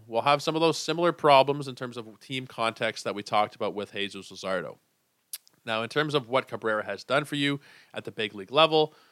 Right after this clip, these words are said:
we haven't seen that much of him. We've only seen him twenty-one starts. This past season, it was fourteen of them. It was seven the year before.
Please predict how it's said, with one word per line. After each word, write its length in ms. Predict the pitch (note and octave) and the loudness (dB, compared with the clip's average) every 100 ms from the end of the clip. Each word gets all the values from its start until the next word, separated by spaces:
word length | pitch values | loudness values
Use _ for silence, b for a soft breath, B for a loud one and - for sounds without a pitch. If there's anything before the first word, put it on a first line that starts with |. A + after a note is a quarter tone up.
| b b b - | b b b -2
we 80 | |
haven't 140 | G3+ A#3+ | -2 -2
seen 240 | - G#3+ | -4 2
that 160 | F3+ D#3+ | 6 8
much 180 | D#3+ - | 6 4
of 80 | |
him. 80 | - - _ - | -6 -20 _ -8
We've 220 | B2+ B2 | -4 0
only 240 | C3 D#3+ | 2 2
seen 220 | D3 D#3+ D3+ | 0 0 0
him 180 | C#3+ - - - | 0 -4 -16 -14
twenty-one 440 | - C#3+ D3+ D3+ | -4 0 2 0
starts. 540 | - C3 C3 B2+ - - | 2 4 4 0 -10 -12
This 180 | A2+ B2 | -16 -10
past 320 | C#3 C3 B2+ | -2 -2 -2
season, 280 | C#3 C3+ C3+ | -8 -10 -10
it 40 | |
was 120 | A#2+ - | -12 -14
fourteen 520 | - C3 C#3+ - C#3 | -4 -2 -2 -2 -2
of 80 | C3+ | 0
them. 160 | C3+ | -2
It 60 | A#2+ | -2
was 120 | G#2+ | -6
seven 440 | - - C#3 C#3+ | -6 2 4 4
the 80 | C#3 | 0
year 160 | B2 B2 | -2 -4
before. 540 | A2 - A#2 G2+ G2 | -6 -4 0 0 0